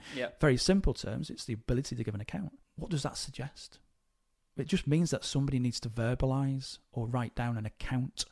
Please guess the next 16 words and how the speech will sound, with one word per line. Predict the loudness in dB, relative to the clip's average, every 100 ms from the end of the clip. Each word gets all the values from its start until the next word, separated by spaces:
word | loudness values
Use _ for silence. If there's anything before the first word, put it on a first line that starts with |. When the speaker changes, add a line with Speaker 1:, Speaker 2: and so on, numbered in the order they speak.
| _ _ _ _ _ -6
Speaker 2:
They | -2
need | 0 -2
to | -4
tell | -4 -4 -4
the | -6
story. | -6 -4 -2 0 -2 -6 _ _ _ _ -20 _ _ _ _ _
They | -2 0
need | 2 0 -2
to | -6 -6
justify | -2 -2 0 -4 -2 2 2 0 -6 _ _ _ _ _ _
what | -6 -6 -6
happened | -2 0 0
and | 0 -2
why | 0 -2
it | -2
happened. | -4 -2 0 -2 -4